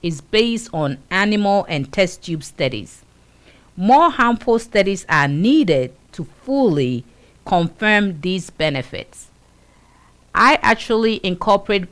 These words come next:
apple cider vinegar in my morning routines daily, and it helps me, especially decreases my midsection circumference. So I urge you to incorporate apple cider into your daily diet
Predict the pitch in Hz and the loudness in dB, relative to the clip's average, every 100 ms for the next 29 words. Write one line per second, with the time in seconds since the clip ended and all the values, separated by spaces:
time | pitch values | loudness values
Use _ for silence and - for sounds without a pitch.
0 | - 180 - 190 190 175 175 170 165 165 | 0 2 2 -2 2 2 2 -2 -4 0
1 | 165 - 156 156 147 147 170 185 180 180 | 0 0 -2 -2 -2 -2 -2 -2 0 -2
2 | 151 143 - 247 196 135 120 - _ _ | -4 -8 -6 -4 -2 -4 -8 -14 _ _
3 | - 160 170 156 127 113 - _ _ 170 | -6 0 0 0 -4 -8 -14 _ _ -2
4 | 170 143 185 233 240 180 160 147 151 - | 0 0 0 0 -2 -4 -4 -4 -8 -14
5 | _ - 175 - 233 226 180 165 160 202 | _ -6 -6 0 0 0 0 0 -2 -4
6 | 220 208 175 202 185 - 165 156 151 170 | -2 -2 -2 -4 -4 -8 -2 -2 0 -2
7 | 185 - 165 156 - 151 - - 190 190 | -4 -2 -2 -2 -4 -6 -8 -10 -10 -10
8 | - 92 98 127 - _ - - - - | -8 -8 -10 -14 -20 _ -20 -20 -20 -20
9 | _ - 202 185 185 170 170 - 262 262 | _ -6 0 2 4 2 2 2 2 0
10 | 185 214 208 202 160 175 - 196 196 208 | -4 -6 -6 -6 -4 -6 -4 -4 -2 -4
11 | 196 180 - 196 180 180 170 165 165 160 | 0 -2 0 -4 -2 2 4 4 2 -2
12 | 180 175 - 185 175 151 143 175 180 180 | -4 -8 -6 -8 -4 -4 -2 0 0 0
13 | 170 175 208 247 143 - | -2 2 4 4 2 -6